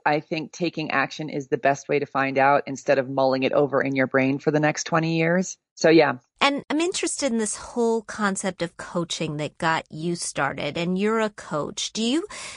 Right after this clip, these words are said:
Speaker 2: I mean, do you think that people should be out there hiring coaches? Do we need another person to keep us accountable?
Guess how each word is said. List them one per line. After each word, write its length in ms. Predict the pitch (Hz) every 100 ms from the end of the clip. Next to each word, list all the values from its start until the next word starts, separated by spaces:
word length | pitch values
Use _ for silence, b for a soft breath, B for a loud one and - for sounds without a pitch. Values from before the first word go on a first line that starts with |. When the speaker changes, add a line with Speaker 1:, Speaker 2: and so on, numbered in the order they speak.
| B
Speaker 2:
I 80 | 254
mean, 160 | 285
do 80 | 269
you 100 | 302
think 260 | - 403 427
that 180 | 494 -
people 680 | - 240 - 262 247 247 b b b
should 480 | - - 254 226 233
be 300 | 240 240 -
out 320 | 190 196 208
there 220 | 220 208
hiring 560 | 202 196 185 190 190 190
coaches? 500 | 190 175 - 196 190
Do 140 | 214
we 120 | 208
need 380 | 214 214 240 302
another 480 | 359 294 208 190 185 -
person 640 | - - 220 - 190 151 147
to 120 | 175
keep 320 | - 190 180
us 180 | 170 -
accountable? 720 | 156 151 147 151 - -